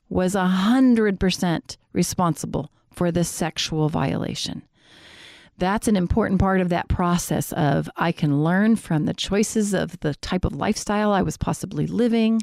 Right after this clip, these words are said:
That's only in some of the cases even, because if, obviously, if this kind of thing occurred when someone's a child, that's a whole nother realm of no blame.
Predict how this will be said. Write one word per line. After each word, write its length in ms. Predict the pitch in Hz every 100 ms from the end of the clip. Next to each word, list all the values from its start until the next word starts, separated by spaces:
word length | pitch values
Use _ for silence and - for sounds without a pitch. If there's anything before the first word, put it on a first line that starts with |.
| - - - - - - - _ -
That's 200 | 175 180 -
only 240 | 165 160
in 100 | 151
some 240 | 147 - 185
of 60 |
the 80 | 147
cases 460 | - - - - -
even, 340 | - - 156 - _ - - _ -
because 300 | 156 156 139
if, 240 | 156 - - -
obviously, 500 | 147 170 151 - 127
if 120 | -
this 260 | 151 - -
kind 280 | - 165
of 80 | 156
thing 220 | - 160 156
occurred 380 | - - 156
when 280 | 156 143 135 -
someone's 400 | - 160 151 -
a 60 |
child, 480 | - 160 156 - 151
that's 240 | - -
a 40 | 175
whole 280 | - 170 160
nother 520 | 151 151 156 147 147
realm 480 | 143 165 156 147 156
of 400 | 156 143 143 -
no 280 | - 147 147
blame. 440 | 135 135 139 123